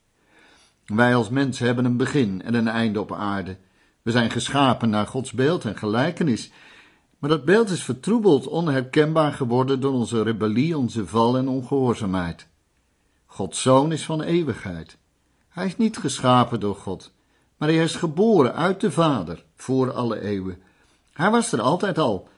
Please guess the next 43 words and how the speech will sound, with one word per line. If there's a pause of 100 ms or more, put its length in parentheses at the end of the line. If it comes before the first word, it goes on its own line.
(180)
bij
God
de
Vader. (420)
Hij
was, (160)
zoals
het
evangelie
van
Johannes
dat
zo
mooi
zegt, (540)
"In
den
beginnen
was
het
woord. (800)
En
het
woord
was
bij
God, (140)
en
het
woord (140)
was
God. (520)
En
door
dat
woord
is
alles
geworden,
geschapen
dat
geworden
is."